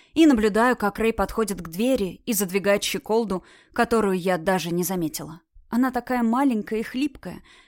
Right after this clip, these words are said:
Стоит приложить минимум усилий, и она отлетит. Бесполезная вещь, но даже она дает слабое чувство защищенности. Рэй подходит к правому углу комнаты и срывает низко висящую камеру видеонаблюдения.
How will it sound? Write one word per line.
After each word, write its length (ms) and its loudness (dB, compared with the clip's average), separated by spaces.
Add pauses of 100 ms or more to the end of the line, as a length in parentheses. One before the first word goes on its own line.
Стоит 400 0
приложить 460 0
минимум 420 0
усилий, 680 -4
и 120 0
она 280 2
отлетит. 640 -10 (480)
Бесполезная 640 0
вещь, 400 -8
но 160 -2
даже 260 2
она 300 2
дает 380 -2
слабое 400 0
чувство 400 -8
защищенности. 880 -6 (560)
Рэй 180 2
подходит 480 -2
к 60 -20
правому 420 2
углу 240 -2
комнаты 520 0 (360)
и 140 0
срывает 640 2
низко 320 -2
висящую 580 -2
камеру 400 -2
видеонаблюдения. 920 -4